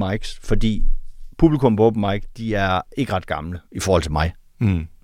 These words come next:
Speaker 1: De har en fin alder, <laughs>
Speaker 2: Mhm.
Speaker 1: men jeg har bare en ældre alder.
Speaker 2: Ja.
Speaker 1: Og, og, og så open mic i dag, det bruger jeg stort set kun til at tale mine ting igennem, så jeg kan huske det, så jeg kan teste færdigt på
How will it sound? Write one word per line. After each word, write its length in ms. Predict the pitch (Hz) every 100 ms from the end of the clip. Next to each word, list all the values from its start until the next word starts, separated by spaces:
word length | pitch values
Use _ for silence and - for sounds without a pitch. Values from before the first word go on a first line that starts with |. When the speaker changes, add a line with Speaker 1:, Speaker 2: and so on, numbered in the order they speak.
| _ -
Speaker 1:
De 80 | 101
har 100 | 90
en 80 | 92
fin 260 | - 135 107
alder, 200 | 104 87
<laughs> 80 | _
Speaker 2:
Mhm. 320 | 107 113 101
Speaker 1:
men 160 | 123 156
jeg 100 | 120
har 100 | 107
bare 160 | 107 101
en 80 |
ældre 280 | 104 107 95
alder. 160 | 92 87 - 110
Speaker 2:
Ja. 100 | 92 - - - _ -
Speaker 1:
Og, 280 | 113 113 110 107 113
og, 200 | - 117 - -
og 220 | - 113
så 180 | - 120
open 340 | 113 156 175
mic 240 | 160 156
i 20 | 139
dag, 220 | 139 143
det 120 | 147
bruger 300 | - 135 147
jeg 160 | 156 135 _ _ _ _ _ -
stort 440 | - - 175 117
set 160 | 143 123
kun 220 | 131 131
til 100 | 139
at 100 | 110
tale 220 | 110 104
mine 140 | 104 98
ting 240 | 127 113
igennem, 400 | 101 147 135 82 _ - _ _ _ _ _ _ _ _ _ _ _ _ - -
så 160 | - 113
jeg 80 | 104
kan 100 | 101
huske 280 | 127 -
det, 100 | 104
så 100 | 117
jeg 100 | 104
kan 140 | 101 95
teste 360 | - 107 - 104
færdigt 380 | 101 98 104
på 100 | -